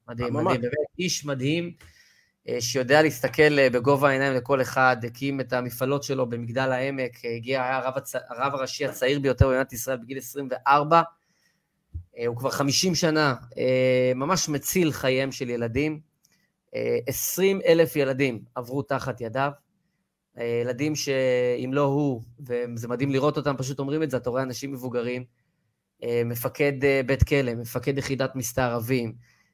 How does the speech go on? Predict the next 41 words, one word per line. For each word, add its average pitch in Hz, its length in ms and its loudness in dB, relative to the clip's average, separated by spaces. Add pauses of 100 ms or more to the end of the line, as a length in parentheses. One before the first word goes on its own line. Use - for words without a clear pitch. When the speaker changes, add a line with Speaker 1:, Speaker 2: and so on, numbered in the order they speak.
(120)
Speaker 1:
אה, 120 120 0
סגן 135 320 4
מנהל 143 260 2
בית 139 160 0
חולים, 135 440 2
אנשים 123 300 -6
שאומרים, 143 500 -2 (180)
"הרב 127 220 0
גרוסמן 143 480 0
זה, 127 360 2
זה 120 180 -4
השראה 123 460 2
עבורי, 135 460 -2
זה, 120 180 -4 (120)
זה 117 220 -6
ה-, 123 100 -4 (300)
לולא 131 200 0
הרב 143 220 6
גרוסמן 139 320 0
לא 131 120 2
הייתי 131 300 -2
פה." 156 220 -2 (800)
אה, 120 140 -4
הרב 131 200 4
גרוסמן 139 340 -2
ניווט 127 320 0
את - 100 -4
חיי, 135 440 2
הציל 139 280 -2
את 135 100 -6
חיי, 131 500 0
אנשים 120 360 -6
שהיו, 131 580 0
החיים 123 420 -4
שלהם 131 200 -4
היו 135 60 0
הולכים 135 200 -4
למקומות 131 420 -6
אחרים, 135 440 -2
והגיעו 120 320 -4
לתפקידים, 143 720 -2